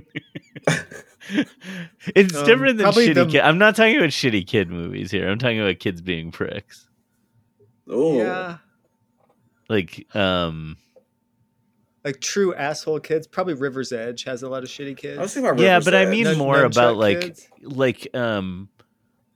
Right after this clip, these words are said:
Speaker 1: like, selfishly preventing their parents' happiness for no reason.
Speaker 3: Mm.
Speaker 2: Um, probably
Speaker 3: Clifford.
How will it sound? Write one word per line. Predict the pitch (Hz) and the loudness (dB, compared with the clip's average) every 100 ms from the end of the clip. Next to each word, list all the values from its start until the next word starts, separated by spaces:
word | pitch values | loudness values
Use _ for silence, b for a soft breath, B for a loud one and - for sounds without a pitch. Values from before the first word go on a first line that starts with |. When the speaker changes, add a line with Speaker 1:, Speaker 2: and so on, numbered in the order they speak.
| _ _ | _ _
Speaker 1:
like, | 127 120 - | -6 -6 -6
selfishly | - - 139 143 151 - 147 | -6 2 2 2 -4 -6 -6
preventing | 131 - 110 101 98 120 110 | -4 -4 -2 -2 -2 -6 -6
their | 107 90 | -2 -2
parents' | - 101 92 90 | -2 -4 -4 -4
happiness | - 87 85 104 101 - | -2 -2 -2 -4 -4 -6
for | - | -8
no | 92 87 | -4 -2
reason. | 82 80 90 110 113 117 113 _ _ 139 | -2 -4 -6 -8 -10 -14 -18 _ _ -6
Speaker 3:
Mm. | 139 151 123 90 - _ _ _ _ | -4 -2 -4 -4 -20 _ _ _ _
Speaker 2:
Um, | 139 143 139 139 131 131 - _ | -6 -4 -4 -4 -8 -12 -18 _
probably | - 147 147 151 143 | -8 -6 -4 -6 0
Speaker 3:
Clifford. | 147 139 135 131 123 | 4 6 6 2 0